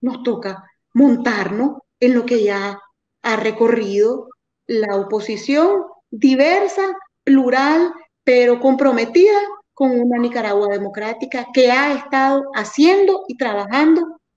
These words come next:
aún nosotros en la cárcel y que también hicieron posible el que nosotros hoy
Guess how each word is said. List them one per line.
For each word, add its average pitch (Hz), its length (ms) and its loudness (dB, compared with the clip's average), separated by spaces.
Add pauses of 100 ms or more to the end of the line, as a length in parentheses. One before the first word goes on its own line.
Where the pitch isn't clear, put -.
(220)
aún 262 320 4 (680)
nosotros 233 520 -2
en 220 80 -10
la 190 120 -12
cárcel 170 400 -14 (160)
y 240 120 -4
que 233 140 -2
también 285 540 2
hicieron 277 440 0
posible 320 600 0 (440)
el 233 140 -2
que 233 120 -4
nosotros 226 500 -6
hoy 233 220 -6